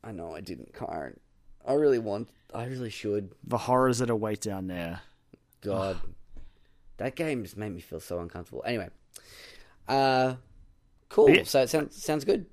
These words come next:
Speaker 2: Yeah, no, definitely. Aga-, again, if, if you own Dark Souls three and for some reason are like, "Oh, I don't know if I'm gonna get the D L C," get the D L C. It's fun.
Speaker 1: Yeah. Yep.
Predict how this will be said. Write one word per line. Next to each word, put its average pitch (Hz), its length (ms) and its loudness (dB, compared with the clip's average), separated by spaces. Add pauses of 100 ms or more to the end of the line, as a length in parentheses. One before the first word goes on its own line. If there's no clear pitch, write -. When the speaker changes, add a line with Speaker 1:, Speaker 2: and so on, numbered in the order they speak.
(120)
Speaker 2:
Yeah, 151 220 6
no, 160 160 8
definitely. 139 440 4
Aga-, 127 320 2
again, 131 320 4
if, - 280 -2 (500)
if 135 220 2
you 123 180 6
own 117 200 0
Dark 110 220 0
Souls 107 280 -2
three 104 460 -4
and 113 220 -2
for 113 100 -4
some 110 340 4
reason 110 260 -2
are 107 60 -4
like, 113 320 -4
"Oh, 494 340 -2 (160)
I - 80 -6
don't - 140 0
know - 120 -4
if 202 100 -4
I'm 190 100 -2
gonna 170 180 0
get 139 220 0
the 127 60 -4
D 131 120 -2
L 113 120 2
C," 107 240 0 (220)
get - 140 0
the 143 60 -4
D 120 120 0
L 101 120 2
C. 92 300 -2 (180)
It's - 140 -4
fun. 92 200 -4
Speaker 1:
Yeah. 95 200 -2 (520)
Yep. 92 220 -4